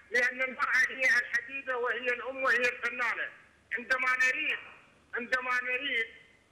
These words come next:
أن نكون صادقين ومحترمين لابد أن نختار، يعني أطفالنا، شوف الأطفال، يعني حتى أطفالنا لابد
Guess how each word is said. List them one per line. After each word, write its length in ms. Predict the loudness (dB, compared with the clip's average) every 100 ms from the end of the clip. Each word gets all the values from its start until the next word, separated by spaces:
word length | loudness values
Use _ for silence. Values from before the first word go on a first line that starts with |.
| _ _ _ _ _ _ -20 -2 0
أن 80 | 2
نكون 320 | -2 0 0
صادقين 720 | 0 0 0 2 0 0 -2
ومحترمين 1040 | 0 -2 -4 0 2 2 0 -8 -8 -10 -12 -20 _ _
لابد 440 | 0 2 2 -2 -6 -6 0 0
أن 180 | 0 -8 -4
نختار، 640 | -2 -2 0 4 6 4 0 -14 -20 -6
يعني 300 | 0 2 2
أطفالنا، 640 | 2 0 0 2 2 0 -6
شوف 140 | -4
الأطفال، 600 | -2 0 -2 2 2 0 -6 -20 -20 -2
يعني 180 | 2 2
حتى 380 | 2 0 4 4
أطفالنا 440 | 4 2 0 2
لابد 320 | 2 2 2